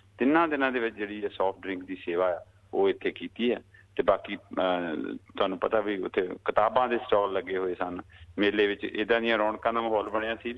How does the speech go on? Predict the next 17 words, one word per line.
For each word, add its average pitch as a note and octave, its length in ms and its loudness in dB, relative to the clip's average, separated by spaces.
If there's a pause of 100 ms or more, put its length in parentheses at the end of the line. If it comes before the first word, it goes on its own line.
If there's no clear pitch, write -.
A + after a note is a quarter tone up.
ਸਾਡੇ B2+ 260 4
ਵਾਸਤੇ C#3 300 0
ਤੇ C3+ 200 -4
ਇਹ C3+ 60 -2
ਯਾਦਗਾਰੀ, A2+ 560 0
ਸਾਡੇ G#2 200 -2
ਬੱਚਿਆਂ A#2 360 -4
ਵਾਸਤੇ, G#2+ 400 -4
ਸਾਡੇ G2+ 200 -2 (100)
ਭਾਈਚਾਰੇ G#2 380 -4
ਵਾਸਤੇ G#2 360 -4
ਇਹ B2 60 -4
ਚੀਜ਼ G#2 280 -10
ਬਣ F2 200 -4
ਗਈ A#2 180 0
ਹੈ G2 80 -2 (520)
ਕਿ G2 280 2